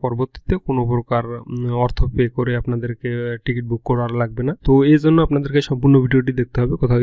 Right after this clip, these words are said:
স্কিপ করবেন না, স্কিপ করলে বুঝতে পারবেন না। তো চলুন ভিডিও শুরু করি। তো ভিউয়ার্স, এর জন্য আপনাদেরকে আপনাদের মোবাইল ব্রাউজার থেকে ই টিকিট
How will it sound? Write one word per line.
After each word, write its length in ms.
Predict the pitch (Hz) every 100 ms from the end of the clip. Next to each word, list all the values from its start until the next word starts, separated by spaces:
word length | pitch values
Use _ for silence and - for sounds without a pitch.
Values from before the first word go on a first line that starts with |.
| 117
স্কিপ 160 | 135 -
করবেন 240 | 123 - 123
না, 60 | 147 143
স্কিপ 160 | 131 -
করলে 140 | 123 120
বুঝতে 200 | 120 - 120
পারবেন 240 | 117 120 131
না। 60 | -
তো 60 | 143
চলুন 220 | 135 127 127
ভিডিও 180 | 117 120 127
শুরু 120 | 117 113
করি। 140 | 113 117 -
তো 40 | 147
ভিউয়ার্স, 260 | 165 160 147
এর 80 | 139
জন্য 140 | 139 143
আপনাদেরকে 440 | 139 139 139 135 151 139
আপনাদের 300 | 135 131 131
মোবাইল 200 | 127 123 120
ব্রাউজার 320 | 120 120 123 123 -
থেকে 260 | 120 131 131 127
ই 40 | 127 123
টিকিট 520 | 127 120 - 127 127